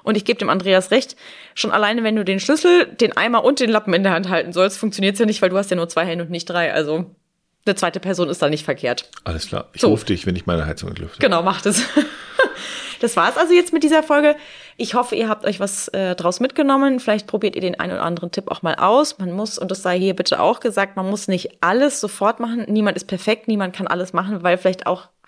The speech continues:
Speaker 1: Haus oder Wohnung gar nicht entsprechend ausgestattet ist.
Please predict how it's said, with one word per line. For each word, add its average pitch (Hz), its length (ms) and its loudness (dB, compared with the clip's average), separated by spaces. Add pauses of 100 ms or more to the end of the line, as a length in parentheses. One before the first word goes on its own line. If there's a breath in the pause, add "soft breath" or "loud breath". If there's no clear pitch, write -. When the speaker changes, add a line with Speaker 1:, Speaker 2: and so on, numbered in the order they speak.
Speaker 1:
Haus 202 300 2
oder 175 240 0
Wohnung 220 220 0
gar 175 180 0
nicht 214 180 -2
entsprechend 190 540 -4
ausgestattet 233 680 -4
ist. 233 240 -4